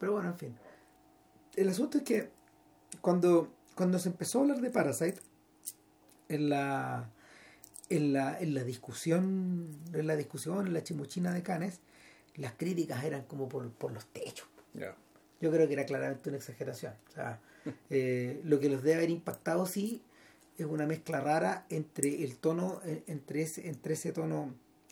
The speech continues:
Speaker 1: entre ese tono irónico, ese tono de comedia negra que, que uno podía, que uno ha podido observarle a este weón, en The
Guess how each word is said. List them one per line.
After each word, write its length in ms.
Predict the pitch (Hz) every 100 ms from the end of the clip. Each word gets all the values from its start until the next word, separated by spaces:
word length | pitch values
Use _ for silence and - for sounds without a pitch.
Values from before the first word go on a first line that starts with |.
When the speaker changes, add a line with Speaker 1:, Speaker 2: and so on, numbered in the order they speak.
| - - -
Speaker 1:
entre 220 | 147 120 156
ese 160 | 160
tono 260 | 147 147 139
irónico, 640 | 135 175 214 220 226 214 180
ese 180 | 147
tono 200 | 139 143
de 120 | 135 127
comedia 360 | 127 131 127
negra 480 | 123 185 208 269 320 - _ _ -
que, 680 | 160 151 147 147 143 139 139 _ - - _ -
que 100 | 156
uno 120 | 165
podía, 760 | 156 156 165 165 156 147 139 127
que 80 | 160
uno 100 | 165
ha 40 |
podido 260 | 156 156 170
observarle 460 | 170 135 127 165
a 20 | 185
este 140 | 208
weón, 280 | 185 220 220
en 140 | 175
The 80 | 151